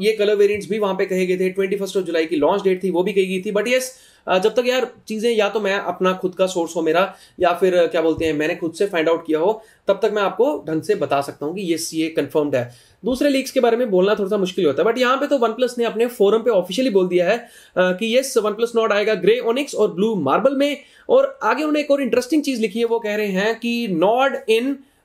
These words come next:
blue marble is reflective, striking and smooth to the touch, while grey onyx has a metallic finish under the glass। Under the glass से क्या मतलब है, अब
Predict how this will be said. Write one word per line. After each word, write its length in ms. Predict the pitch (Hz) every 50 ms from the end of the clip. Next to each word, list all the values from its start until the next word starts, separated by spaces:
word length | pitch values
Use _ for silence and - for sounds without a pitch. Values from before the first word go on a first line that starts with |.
| _ 170 220
blue 140 | 311 339 311 262
marble 420 | 196 175 156 151 160 214 254 285 - -
is 200 | 196 151 151 147
reflective, 560 | 151 - - 214 240 233 - - 311 320 285 233 - - _ _
striking 540 | - - - 254 240 269 285 - 349 349 349 320 - - - _ _ -
and 140 | 214 240 240
smooth 380 | - - 254 285 311 320 - - - - _ 247
to 60 | 226
the 100 | 240 240 -
touch, 280 | 196 208 - - - - - -
while 300 | 175 208 226 262 269 196 175
grey 160 | 240 294 311
onyx 260 | 269 254 247 262 285 - - 233
has 160 | 190 180 214
a 100 | 269 349 339
metallic 480 | 220 180 180 196 208 240 277 277 - -
finish 200 | 226 262 320 311 - - - _ _ -
under 240 | 247 277 285 285 294 285
the 140 | 226 262 220
glass। 260 | 226 208 170 - - - - - - - _ _ _ _ _ _ _ _ _ _ _ _ _ _ _ _ _ _ _ _ _ _ - -
Under 180 | 277 311 302 330
the 100 | 294 302
glass 220 | 269 262 247 247 247
से 220 | - - 262 247
क्या 180 | 240 240 233 220
मतलब 260 | 208 180 202 190 185
है, 240 | 185 190 202 202 190
अब 460 | 180 175 175 170 165 156 143 -